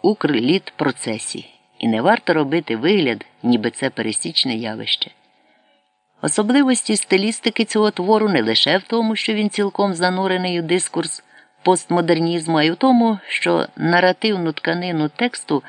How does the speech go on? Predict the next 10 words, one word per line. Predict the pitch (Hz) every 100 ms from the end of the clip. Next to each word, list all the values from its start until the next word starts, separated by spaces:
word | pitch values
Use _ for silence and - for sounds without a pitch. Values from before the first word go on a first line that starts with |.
| -
раз | - 160 147
по | - -
раз | 247 202
пронизують | - 175 196 233 214 196
несподівані | 180 175 - 165 202 226 208 190
вістря | 190 220 - 196 185 - -
концептуально | 180 170 170 - 170 170 202 214 214
засадничих | 160 147 135 127 147 - 175
сентенцій | - 131 117 - 151 160 - 156 151 - - -
авторського | - 127 - 143 - - 139 143